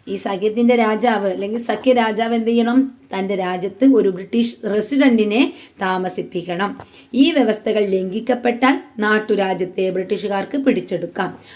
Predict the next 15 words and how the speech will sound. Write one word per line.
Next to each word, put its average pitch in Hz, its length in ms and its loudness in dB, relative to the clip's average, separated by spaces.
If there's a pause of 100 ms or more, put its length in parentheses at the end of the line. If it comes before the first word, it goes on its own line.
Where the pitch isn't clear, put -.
(140)
അപ്പോ 233 360 -2
ഈ 220 160 -4
സൈനിക 220 460 0
സഹായ 226 500 0
വ്യവസ്ഥ 196 340 -4
പ്രകാരം 214 540 0 (200)
ഒരുപാട് 233 540 4
വ്യവസ്ഥകൾ 233 540 2
അങ്ങോട്ട് 220 240 0
വെക്കുകയാണ്. 185 460 -2
ഈ 208 140 -2
വ്യവസ്ഥകളിൽ 226 560 0
നിന്നും 233 240 2
ഏതെങ്കിലും 233 460 0
ഒന്ന്, 220 200 2